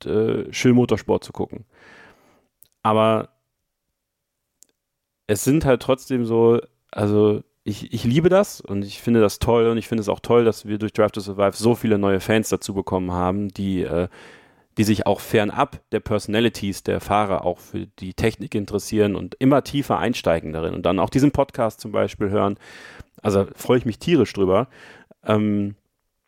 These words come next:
aber die, die Frage ist halt trotzdem, wie wird die Formel eins so im Großen und Ganzen gesehen? Und, äh, da sind so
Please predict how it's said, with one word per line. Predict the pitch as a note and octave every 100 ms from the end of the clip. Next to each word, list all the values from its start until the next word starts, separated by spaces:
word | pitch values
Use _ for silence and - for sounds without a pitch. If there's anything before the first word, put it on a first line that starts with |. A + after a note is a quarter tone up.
| _ _ _ _ -
aber | F#2
die, | G2+ G#2+ -
die | G#2
Frage | - G#2+ B2
ist | A#2+ A2
halt | A2+ G#2+ - _ _ _ _
trotzdem, | - A#2+ - A#2 B2 A#2+ A#2+ _ - _ _ _ _ _ _ -
wie | G#2+
wird | B2 B2
die | A#2+
Formel | - A#2 A2+
eins | F#2+ G2+ A#2+
so | A2
im | G#2
Großen | G2+ A2+ G#2+
und | G2
Ganzen | F#2+ G2+ G#2+
gesehen? | F2+ D#2 - -
Und, | - F2+ F#2 F2 - -
äh, | F2 F2+ F2+
da | F#2+
sind | G2 A#2 E3
so | A#2 G2